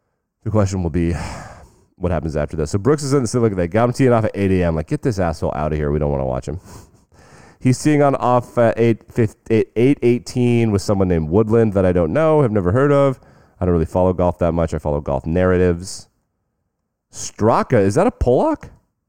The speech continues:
No, I used to know flags. What is that flag? Austria. I knew that, damn it. All these flags, red and white. Victor Hovland, I'm rooting for the Norwegian just 'cause it would be cool. Rahm would bore me. Koepka would annoy me 'cause then we'd have to have the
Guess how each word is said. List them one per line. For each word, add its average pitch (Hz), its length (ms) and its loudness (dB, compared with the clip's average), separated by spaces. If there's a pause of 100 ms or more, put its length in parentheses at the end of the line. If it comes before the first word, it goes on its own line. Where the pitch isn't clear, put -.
(420)
No, 87 260 2
I 67 80 -2
used 101 200 0
to 98 40 -6
know 80 120 -2
flags. 73 540 -6 (1080)
What 131 180 -2
is 165 100 0
that 135 220 0
flag? 71 360 0
Austria. 85 440 -4
I - 80 -8
knew 73 220 -12
that, 64 340 -16
damn 69 180 -12
it. - 220 -12 (1080)
All 113 100 -6
these 139 140 -10
flags, 95 360 -4
red 98 80 -2
and 101 100 -8
white. 76 240 -4 (600)
Victor 147 300 0
Hovland, 139 300 4
I'm 127 140 4
rooting 147 160 4
for 127 100 -2
the 117 60 2
Norwegian 98 420 2
just 90 160 -4
'cause 85 140 -10
it 90 60 2
would 78 100 -4
be 82 80 -6
cool. 87 380 0
Rahm 117 300 2
would 104 140 0
bore 95 220 2
me. 92 160 2
Koepka 104 340 -2
would 90 120 2
annoy 87 260 0
me 87 140 -2
'cause 80 160 -8
then 85 100 -4
we'd 85 60 -4
have 80 100 -6
to 92 80 -4
have 82 120 -4
the 78 100 -4